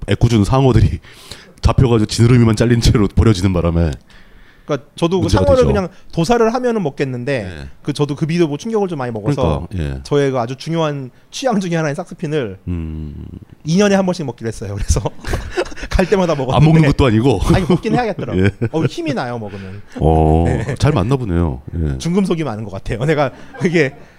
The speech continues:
Speaker 2: 중금속 많은 걸 좋아해요. 참치 뭐 이런 거.
Speaker 1: 음. 어, 뭐 타당하네요.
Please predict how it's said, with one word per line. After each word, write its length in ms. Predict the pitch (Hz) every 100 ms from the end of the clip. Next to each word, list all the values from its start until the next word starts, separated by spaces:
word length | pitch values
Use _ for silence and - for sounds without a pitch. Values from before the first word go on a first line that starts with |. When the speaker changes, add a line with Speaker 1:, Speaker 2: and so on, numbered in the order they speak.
| _ _ -
Speaker 2:
중금속 380 | 208 262 277
많은 180 | 233 190
걸 100 | 170
좋아해요. 280 | 160 139 117
참치 540 | 117 269 - - - 175
뭐 100 | 139
이런 180 | 120
거. 80 | 110 107
Speaker 1:
음. 100 | 82 76 - - - - - - - - - - -
어, 80 |
뭐 100 | 131 123
타당하네요. 520 | 175 170 165 131